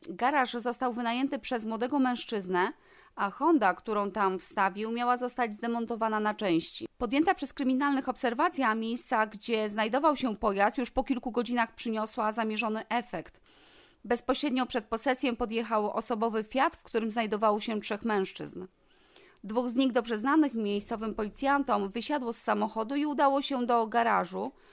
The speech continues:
gdzie stała Honda. Niemal natychmiast policjanci przystąpili do działań. W ich ręce wpadł dwudziestojednoletni Łukasz S i dwudziestopięcioletni Damian B. Obaj byli wyraźnie zaskoczeni widokiem policyjnych odznak i legitymacji.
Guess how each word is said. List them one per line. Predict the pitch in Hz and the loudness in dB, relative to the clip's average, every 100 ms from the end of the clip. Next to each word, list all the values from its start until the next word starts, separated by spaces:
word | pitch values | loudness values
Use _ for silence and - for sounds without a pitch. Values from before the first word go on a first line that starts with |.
| - | -20
gdzie | 226 247 | -6 -6
stała | 262 262 233 240 | 0 2 4 2
Honda. | - 170 156 - 202 _ _ _ _ - - | -2 -2 -2 -4 -10 _ _ _ _ -20 -4
Niemal | 254 262 254 | 2 4 6
natychmiast | 269 269 285 269 240 | 2 0 -2 -2 0
policjanci | 254 233 240 226 | -2 -2 -4 -6
przystąpili | 208 226 226 220 220 | -10 -6 -4 -4 -4
do | 208 208 | -2 0
działań. | 214 185 180 196 240 - - - | 2 2 2 0 -2 -8 -18 -4
W | 277 | 0
ich | 311 | 4
ręce | 339 302 269 | 4 4 2
wpadł | - 247 | 2 2
dwudziestojednoletni | 214 233 247 277 247 220 233 233 233 240 | 0 -4 -4 -2 -2 0 2 0 0 -2
Łukasz | 220 233 208 - - | -2 0 0 0 0
S | 247 254 - | 0 0 -6
i | 220 214 | -8 -8
dwudziestopięcioletni | 196 220 240 247 233 214 240 220 233 | -8 -6 -4 -4 -2 -2 -2 0 0
Damian | 214 208 208 214 | 2 2 2 0
B. | 185 180 160 - _ _ - - _ | 2 0 0 -6 _ _ -20 -20 _
Obaj | 349 339 320 | 0 4 4
byli | 226 254 | 4 2
wyraźnie | 254 247 254 254 | 2 4 4 2
zaskoczeni | 233 233 233 233 247 233 | 0 -2 -2 0 2 2
widokiem | 226 214 220 233 208 | 0 -2 -2 -2 -4
policyjnych | 220 196 - 220 214 214 - | -4 -6 -6 -4 -2 -4 -2
odznak | 214 214 233 - - - | -2 0 -2 -2 -8 -12
i | - 226 233 | -6 -4 -2
legitymacji. | 220 208 240 240 214 - 160 | -2 -2 -2 2 0 -2 -6